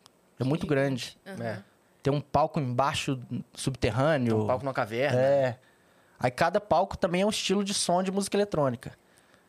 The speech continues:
Speaker 2: Vocês foram pra qual?
Speaker 1: A gente foi em... o máximo que a gente
Speaker 2: É,
Speaker 1: conseguiu,
Speaker 2: todos
Speaker 1: né?
Speaker 3: É.
Speaker 2: esses.
Speaker 3: É, foram três dias, aí a gente conseguiu, mas não conseguia em um dia ver tudo.
Speaker 2: Entendi.
Speaker 3: Aí eu lembro que o primeiro, Tomo-, aí veio o Tomorrowland pro Brasil, né?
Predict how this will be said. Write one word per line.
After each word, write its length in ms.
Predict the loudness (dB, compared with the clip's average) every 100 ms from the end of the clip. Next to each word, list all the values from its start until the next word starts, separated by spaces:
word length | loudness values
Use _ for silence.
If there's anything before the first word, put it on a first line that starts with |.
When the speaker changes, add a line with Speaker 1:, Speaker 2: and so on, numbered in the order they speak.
| _
Speaker 2:
Vocês 220 | -10 -10
foram 200 | -6 -6 -6
pra 160 | -10
qual? 300 | -4 -4 -4 -10 _ _ _ _
Speaker 1:
A 80 | -4
gente 140 | -2
foi 180 | -2 -2
em... 380 | -4 -10 -12 -14 -20 _ -20 -10
o 140 | -4
máximo 360 | 0 0 -2 -4
que 60 | -2
a 20 |
gente 100 | -2
Speaker 2:
É, 60 | -2
Speaker 1:
conseguiu, 320 | -2 0 2
Speaker 2:
todos 260 | 0 -2 -2
Speaker 1:
né? 100 | 2
Speaker 3:
É. 200 | 2 0
Speaker 2:
esses. 200 | -2 -16 -20 _ _
Speaker 3:
É, 60 | -6
foram 220 | -2 0
três 240 | 2 0
dias, 260 | 2 0 0
aí 60 | 0
a 40 |
gente 120 | -2
conseguiu, 320 | -4 -4 -2
mas 160 | -2 -2
não 60 | -4
conseguia 400 | -6 -6 -4 -4
em 140 | -2
um 120 | -6
dia 260 | -6 -4 -4
ver 180 | -4 -8
tudo. 340 | -6 -10 -10 -20 _ _ -20
Speaker 2:
Entendi. 560 | -16 -16 -16 -16 -20 -20 _ -4
Speaker 3:
Aí 260 | -2 0
eu 100 | 0
lembro 500 | 0 0 0 -2 -6
que 160 | -8 -12
o 40 | -10
primeiro, 640 | -8 -6 -4 -4 -4 -8 -12 _ _ _ _ _ _ _ -14
Tomo-, 320 | -6 -4 0
aí 120 | 0 0
veio 160 | -2
o 20 | -4
Tomorrowland 400 | -4 -4 -4 -6
pro 100 | -4
Brasil, 400 | -4 -4 -8 -8
né? 200 | -10